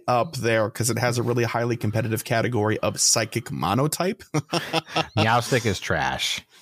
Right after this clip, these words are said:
Speaker 2: It's
Speaker 1: Yeah,
Speaker 2: just,
Speaker 1: unfortunately.
Speaker 2: Meowstic is bad.
Speaker 1: Unfortunately. So, Kyle, thoughts, feelings? It, this was raid exclusive, and then it was in high tier eggs, and now people are just getting it for free, but the shiny is coming out.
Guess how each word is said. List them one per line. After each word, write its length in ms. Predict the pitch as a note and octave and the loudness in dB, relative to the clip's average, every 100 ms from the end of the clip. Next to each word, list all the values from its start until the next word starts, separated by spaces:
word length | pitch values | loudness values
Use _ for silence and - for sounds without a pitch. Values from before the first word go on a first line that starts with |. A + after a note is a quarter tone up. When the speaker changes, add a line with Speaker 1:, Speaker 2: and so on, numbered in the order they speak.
| - | -8
Speaker 2:
It's 160 | D3 D#3+ | -2 2
Speaker 1:
Yeah, 200 | F3+ D#3 | 2 4
Speaker 2:
just, 100 | F3+ | 2
Speaker 1:
unfortunately. 640 | - F3+ F#2+ G#2 D#2+ G#2 | 0 2 4 4 2 0
Speaker 2:
Meowstic 80 | G2+ | 0
is 120 | D#2+ | -2
bad. 480 | C#2+ C#2+ C#2+ C#2+ D#2 - _ | -2 0 -2 -4 -8 -12 _
Speaker 1:
Unfortunately. 840 | C3+ B2 - A#2 - G#2+ - G#2+ - - - - | -4 -2 -2 -2 -2 -4 -4 -6 -10 -20 -20 -4
So, 320 | - A3+ - | 0 0 -2
Kyle, 460 | - A#3 G#3+ A#2+ A2+ | -2 0 2 0 -2
thoughts, 520 | - G#3 B2+ - - - | -2 0 0 0 -2 -2
feelings? 500 | G#3 G#3 C#3 C#3 - | 0 0 0 -2 -2
It, 160 | C#3 | 0
this 160 | D#3 - | 0 0
was 140 | E3 | 0
raid 160 | D#3+ F3+ | 2 2
exclusive, 560 | C#3+ - A#3 - B3+ D#3+ | 0 0 2 2 2 2
and 80 | |
then 120 | D#3 D#3 | 2 0
it 120 | C3 | 0
was 180 | C#3+ C#3 | 0 0
in 120 | C3 | -2
high 240 | - D#3+ | 0 0
tier 260 | D3 D3 C#3+ | 0 0 0
eggs, 360 | D3 F#3 G3+ D3 | 2 0 0 0
and 80 | |
now 100 | C3+ | 0
people 180 | C#3 D3 | 0 0
are 40 | C#3 | 0
just 180 | C3+ - | 0 0
getting 220 | D3 D3 | 0 -2
it 100 | B2+ | -2
for 120 | B2+ | -4
free, 360 | - D#3 F3 - - - | 0 0 0 -2 -10 -6
but 160 | F3 | -4
the 80 | G3 | 0
shiny 440 | - D3+ D3 D3 A#2 | 2 2 2 2 0
is 100 | - | -2
coming 260 | G#2 F#2+ | -4 -4
out. 220 | D#2 A#1 | -6 -10